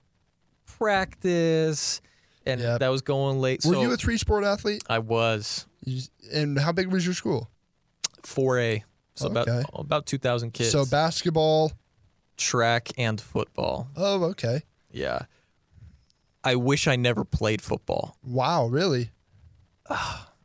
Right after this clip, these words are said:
Speaker 1: I liked, okay, so when I was a kid, I liked it, but high school football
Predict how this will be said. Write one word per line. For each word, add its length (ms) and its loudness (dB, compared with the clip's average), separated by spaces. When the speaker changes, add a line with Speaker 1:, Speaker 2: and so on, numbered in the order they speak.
Speaker 1:
I 100 4
liked, 280 2
okay, 180 0
so 140 -2
when 120 2
I 40 2
was 100 0
a 40 -4
kid, 240 -2
I 100 4
liked 300 0
it, 220 0
but 160 0
high 240 2
school 280 0
football 680 0